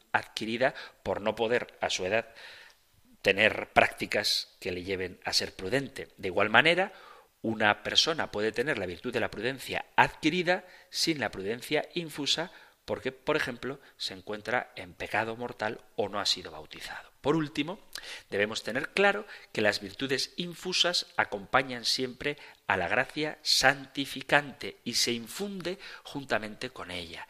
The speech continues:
Si la gracia santificante se nos da en el bautismo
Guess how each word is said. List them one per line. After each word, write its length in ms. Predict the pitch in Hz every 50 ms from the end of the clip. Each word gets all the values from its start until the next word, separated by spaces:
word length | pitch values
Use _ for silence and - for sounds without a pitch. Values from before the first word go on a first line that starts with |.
| - - - - -
Si 140 | - - 113
la 100 | 104 104
gracia 260 | 107 127 135 - 151
santificante 760 | 135 - 131 123 - 123 - - 120 - 151 156 143 - -
se 160 | 98 - 101 90
nos 160 | 90 90 -
da 80 | 113
en 80 | 113 123
el 100 | 110 107
bautismo 720 | 104 101 101 98 - - 170 170 - - 90 82 - -